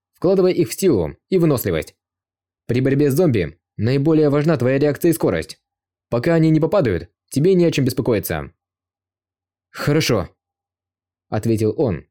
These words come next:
и, не сомневаясь, вложил пункты в ловкость. У Ван Шуана было гораздо больше выносливости, чем у маленькой Лувэнь, поэтому Юэ помогала ему убивать зомби, пока Ван Шуан не получил третий уровень.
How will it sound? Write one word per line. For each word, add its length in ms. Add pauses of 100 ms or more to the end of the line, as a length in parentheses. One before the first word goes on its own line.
(220)
и, 100
не 80
сомневаясь, 500
вложил 320
пункты 280
в 60
ловкость. 460 (720)
У 100
Ван 160
Шуана 320
было 140
гораздо 360
больше 300
выносливости, 500
чем 200
у 80
маленькой 340
Лувэнь, 420 (460)
поэтому 380
Юэ 220
помогала 320
ему 200
убивать 260
зомби, 440 (320)
пока 240
Ван 160
Шуан 260
не 80
получил 320
третий 280
уровень. 420